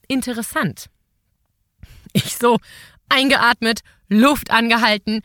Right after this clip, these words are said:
Mimik eingefroren, Schultern hochgezogen und mein Sympathikus, also der Bad Guy, hat die komplette Kontrolle über meinen Körper übernommen und ich war in absoluter Alarmbereitschaft. Laurentius so, Parasympathikus gesteuert,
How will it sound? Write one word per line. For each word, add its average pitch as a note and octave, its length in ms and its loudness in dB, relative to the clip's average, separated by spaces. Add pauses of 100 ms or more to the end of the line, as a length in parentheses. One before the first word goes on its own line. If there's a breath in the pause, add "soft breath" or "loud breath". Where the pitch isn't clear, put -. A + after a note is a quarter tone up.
(140 soft breath)
Mimik B3+ 560 4
eingefroren, G3 720 -2 (220)
Schultern C#4+ 720 2
hochgezogen A3+ 800 -2 (200 loud breath)
und G3+ 200 0
mein G#3+ 180 2
Sympathikus, A3+ 840 0
also G#3 160 -2
der G3+ 100 -2
Bad C4 380 0
Guy, F3 300 -2 (220 soft breath)
hat G#3+ 140 -6
die A#3+ 60 -8
komplette B3+ 640 -2
Kontrolle A#3 600 0
über E3+ 160 0
meinen D#3+ 220 -2
Körper D#3+ 360 -4
übernommen D#3+ 540 -6 (320 soft breath)
und G#3 140 0
ich G#3 120 -2
war G#3 140 2
in G#3+ 160 -4
absoluter C4+ 720 -2
Alarmbereitschaft. G3 1120 -2 (600)
Laurentius G3+ 640 0
so, E4+ 280 -4 (120)
Parasympathikus F3+ 1040 2
gesteuert, E3+ 560 -4